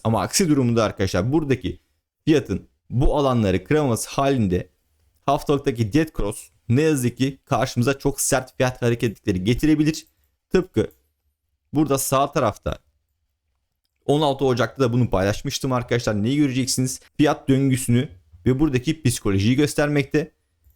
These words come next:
Bakın burada benzer bir fiyat hareketliği var. Bakın şöyle çizeceğim. Daha net görün. Kırmızı yapalım bunu.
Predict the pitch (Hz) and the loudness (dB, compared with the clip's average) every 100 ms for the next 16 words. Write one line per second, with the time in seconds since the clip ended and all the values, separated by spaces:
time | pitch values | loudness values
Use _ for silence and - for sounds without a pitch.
0 | _ _ - 139 127 139 151 156 131 139 | _ _ -4 0 0 2 2 0 2 2
1 | 135 151 147 131 127 - _ _ _ _ | 2 2 2 0 -2 -12 _ _ _ _
2 | _ _ _ _ _ _ - 120 127 110 | _ _ _ _ _ _ 0 0 0 -2
3 | 98 101 95 - 101 90 85 90 78 - | -2 0 -2 0 0 2 2 -2 -4 -4
4 | 98 80 - - 104 101 95 98 95 95 | -2 -2 -4 -2 0 0 -2 -2 0 0
5 | 95 107 95 92 107 101 104 95 80 82 | -2 -2 -2 0 0 2 0 0 -2 -2
6 | 95 | -4